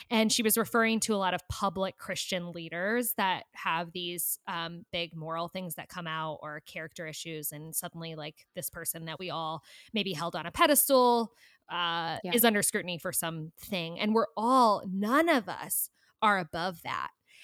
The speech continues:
Speaker 1: And
Speaker 2: Yeah.
Speaker 1: so my constant prayer and something that's very, very important to me is that my character will always be able to sustain whatever platform God gives me. And so the prayer is for
Speaker 2: Mm.
Speaker 1: integrity. Um,
Speaker 2: Yeah.
Speaker 1: that, that is what matters.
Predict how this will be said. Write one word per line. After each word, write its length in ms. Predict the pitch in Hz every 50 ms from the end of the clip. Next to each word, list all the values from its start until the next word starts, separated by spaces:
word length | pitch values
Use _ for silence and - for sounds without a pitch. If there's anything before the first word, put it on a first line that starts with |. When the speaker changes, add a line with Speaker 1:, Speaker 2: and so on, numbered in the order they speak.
| - _ -
Speaker 1:
And 460 | - 233 220 220 220 214 202 202 196 - -
Speaker 2:
Yeah. 120 | 208 190
Speaker 1:
so 200 | - 220 208 196
my 260 | 190 202 220 254 294
constant 720 | 294 - - 180 170 185 190 165 - - 202 175 170 - - _
prayer 300 | - - 180 170 165 175
and 100 | 185 170
something 200 | - 190 180 175
that's 160 | 175 160 - -
very, 340 | 160 - 202 208 240 233 226
very 160 | 196 185 160
important 380 | 165 165 - - - - 170 - -
to 80 | 165
me 300 | 151 151 156 170 190 - -
is 100 | - 165
that 120 | - 180 185
my 80 | 175
character 560 | - - - - 196 220 247 214 - 196 180 165
will 120 | 165 160
always 300 | - - 196 214 220 180
be 80 | - 170
able 140 | 170 -
to 100 | - 165
sustain 520 | 156 - - - - - 208 196 190 185 170
whatever 240 | 165 165 175 175 165
platform 440 | _ - 175 - - - 165 165 170 -
God 140 | 160 160 - -
gives 200 | - - - -
me. 180 | 151 160 160 -
And 120 | 196 202 180
so 280 | - - 190 185 175 - _ -
the 80 | - 262
prayer 360 | - - 220 208 214 254 311
is 120 | 339 -
for 200 | - 240 202 190 202
Speaker 2:
Mm. 120 | 196 180 175
Speaker 1:
integrity. 540 | 170 165 170 - 208 170 151 - - _ _ _ _ _ _ _ _ _ _ _ -
Um, 520 | 151 185 180 170 165 160 156 151 160 160 _ -
Speaker 2:
Yeah. 160 | 185 180 180 175 170 - _ _ _ _ _ _ _ _ _ _ _ _ -
Speaker 1:
that, 200 | - 202 185 226 - - -
that 160 | - 185 220
is 320 | 226 202 190 165 - - - _ _ _ _ _ -
what 180 | - 220 240 -
matters. 400 | 170 170 170 - - 160 -